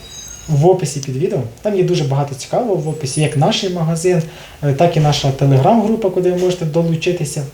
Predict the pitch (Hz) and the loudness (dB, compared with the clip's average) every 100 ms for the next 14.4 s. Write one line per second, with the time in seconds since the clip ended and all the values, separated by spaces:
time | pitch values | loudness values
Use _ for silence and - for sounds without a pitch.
0 | - - - - 143 139 135 131 135 226 | -18 -20 -20 -8 -2 2 2 0 0 2
1 | 359 269 - 208 180 185 175 170 175 156 | 4 2 2 4 6 4 2 0 0 0
2 | 147 151 139 139 185 254 196 165 175 - | 0 -2 -2 -2 0 0 0 0 0 0
3 | 160 - 135 226 226 160 185 185 165 156 | -4 -4 -4 -4 -2 0 2 2 0 -2
4 | 151 185 156 147 143 156 - 131 135 143 | -2 0 2 2 2 0 -2 -2 0 2
5 | 233 262 247 - - - - 165 - 190 | 2 2 -2 -8 -16 -14 -4 -2 2 2
6 | 160 185 139 - 160 185 180 151 143 156 | 4 4 2 -4 -2 0 0 -2 -2 0
7 | 160 156 139 127 123 127 127 156 190 - | 0 0 0 -2 0 -4 -2 -2 -2 -6
8 | - - - 196 170 143 139 131 139 147 | -18 -20 -2 2 2 2 -4 -2 -2 0
9 | 131 - - - - 143 139 135 - - | -2 -6 -20 -20 -10 -6 -2 -4 -2 2
10 | 160 147 160 143 135 143 139 - - 190 | 2 2 2 2 2 0 0 -4 -2 -2
11 | 240 294 269 - 185 180 180 170 151 139 | 0 -2 -4 2 4 4 2 0 0 -2
12 | 135 - - - - 208 226 170 139 127 | -8 -12 -20 -14 -2 0 0 -2 0 0
13 | 180 277 - 170 190 139 139 247 240 175 | 0 -2 -6 -2 0 0 -2 -2 -2 -2
14 | 147 170 165 156 | 0 -2 -2 -2